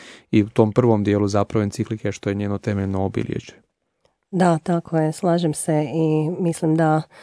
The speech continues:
Speaker 2: um, je upravo za naš projekt bilo inspirativno to što su se u samoj enciklici već, već dale naznake kako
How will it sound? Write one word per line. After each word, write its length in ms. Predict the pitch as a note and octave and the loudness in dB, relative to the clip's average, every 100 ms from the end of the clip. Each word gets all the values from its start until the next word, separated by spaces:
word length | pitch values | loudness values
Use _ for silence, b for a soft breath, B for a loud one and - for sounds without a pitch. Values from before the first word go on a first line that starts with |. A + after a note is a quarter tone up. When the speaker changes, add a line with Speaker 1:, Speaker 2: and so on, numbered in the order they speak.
| B B B B _ | B B B B _
Speaker 2:
um, 520 | E3+ D3+ D3+ D3 D3+ - | -2 0 2 2 2 0
je 160 | F#3+ D#3+ | 0 0
upravo 360 | F3 F#3 F3 | 0 2 4
za 100 | E3 | 4
naš 220 | E3+ F3+ - | 4 4 0
projekt 440 | F#3+ E3+ E3+ E3+ | 2 4 4 2
bilo 240 | E3 E3+ | 2 4
inspirativno 800 | D#3+ E3+ - E3 D3+ D#3 D3+ D#3 | 4 2 2 0 2 0 2 0
to 240 | D3+ E3 D#3+ | 0 0 -2
što 340 | - - D#3+ | -2 0 0
su 160 | D3 E3+ | 0 -6
se 280 | - E3+ D3+ B B B B - | -2 0 0 B B B B -4
u 160 | D#3 E3 | 0 2
samoj 320 | G3 A3 F#3+ | 4 6 6
enciklici 600 | E3 G#3+ A3 G#3 - F3 | 4 2 0 0 2 4
već, 300 | E3 - - | 4 2 -6
već 240 | F#3 E3+ | 2 4
dale 280 | E3+ D#3+ D#3+ | 4 4 6
naznake 560 | D3+ D3+ E3 E3 - D3 | 4 4 4 2 2 -2
kako 480 | - D#3+ E3 E3 | 2 0 2 0